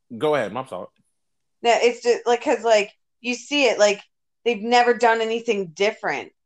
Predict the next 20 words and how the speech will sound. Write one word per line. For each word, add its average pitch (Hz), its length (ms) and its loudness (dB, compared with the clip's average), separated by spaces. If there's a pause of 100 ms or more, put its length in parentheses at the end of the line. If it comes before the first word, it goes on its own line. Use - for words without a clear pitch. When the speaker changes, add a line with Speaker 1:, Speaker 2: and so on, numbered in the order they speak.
Speaker 2:
And 208 160 0
I 214 120 2
think 220 380 -4
when 240 200 0
that 214 220 2
routine 214 560 -4
is 214 180 -4
so 202 300 0
routine 208 560 -4
from 202 300 -10
eighteen 208 720 -4
to - 180 -4
forty-five, 202 920 2 (600)
like, 202 320 2
there 220 160 2
just 214 260 -6
comes 220 220 -2
a 190 60 -4
breaking 180 500 -4
point. 120 420 -10